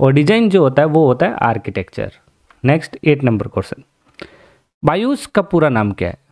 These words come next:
बायोस का पूरा नाम है बेसिक इनपुट आउटपुट सिस्टम, बेसिक इनपुट आउटपुट सिस्टम।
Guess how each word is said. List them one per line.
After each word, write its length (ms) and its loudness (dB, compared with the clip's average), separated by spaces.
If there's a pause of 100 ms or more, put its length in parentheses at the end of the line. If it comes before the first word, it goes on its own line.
(220)
बायोस 440 0
का 140 0
पूरा 260 0
नाम 200 2
है 120 2
बेसिक 800 -2
इनपुट 460 0 (100)
आउटपुट 460 0 (200)
सिस्टम, 480 0 (480)
बेसिक 580 0 (120)
इनपुट 420 0 (100)
आउटपुट 540 0 (140)
सिस्टम। 480 -2